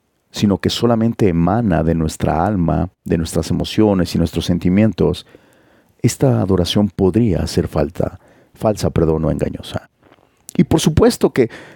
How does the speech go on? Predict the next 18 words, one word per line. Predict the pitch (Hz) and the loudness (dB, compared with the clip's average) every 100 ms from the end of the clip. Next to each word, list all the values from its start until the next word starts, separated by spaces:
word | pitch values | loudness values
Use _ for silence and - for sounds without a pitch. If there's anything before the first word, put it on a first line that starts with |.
| - | 0
no | 147 | 2
estoy | - 220 | 2 2
diciendo | 190 180 170 | 4 4 2
que | 139 | 2
no | 135 | 4
debemos | 135 143 147 - | 4 4 2 4
incluir | 107 113 110 123 143 104 92 92 _ _ _ _ | 2 4 6 8 8 6 4 -2 _ _ _ _
o | - | -2
hacer | 101 - | 0 2
a | 135 | 2
un | 117 | 4
lado | 120 117 | 2 2
el | 98 | 0
corazón, | 87 87 - 110 117 | -2 0 2 2 2
las | 87 95 | 0 0
emociones, | 85 - 113 98 | -2 0 2 2
los | - | 0
sentimientos, | 90 82 90 110 92 85 87 | 0 -2 2 2 2 2 0